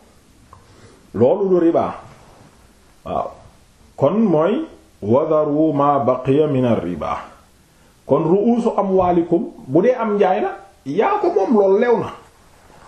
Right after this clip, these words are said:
Mais bu dee riba la, yow li ngay def, amoo droit di ko utiliser de. Waaw. Waaye ñi nga xam ne dafa yor alalam ci banque bi, fa nga xam ne ay intérêt la fa am,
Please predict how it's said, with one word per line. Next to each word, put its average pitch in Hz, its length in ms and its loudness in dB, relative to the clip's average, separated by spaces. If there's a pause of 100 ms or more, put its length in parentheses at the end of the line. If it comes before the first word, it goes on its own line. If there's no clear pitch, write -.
(140)
Mais 170 180 2
bu 214 140 2
dee 262 160 2
riba 240 280 2
la, 185 100 2
yow 185 220 4
li 208 120 2
ngay 277 180 2
def, 190 320 -2 (260)
amoo 247 360 2
droit 208 300 2
di 202 100 -2
ko 226 80 2
utiliser 233 480 2
de. - 100 2 (800)
Waaw. 98 220 -2 (1120)
Waaye 214 340 2
ñi 240 60 -2
nga 247 140 2
xam 226 200 0
ne 208 80 2
dafa 202 220 2
yor 202 200 2
alalam 185 380 0
ci 185 80 0
banque 143 340 -2
bi, 85 120 -10 (2750)
fa 170 160 2
nga 240 140 0
xam 233 180 0
ne 233 80 0
ay 220 200 2
intérêt 202 460 2
la 175 100 2
fa - 160 -4
am, - 120 -10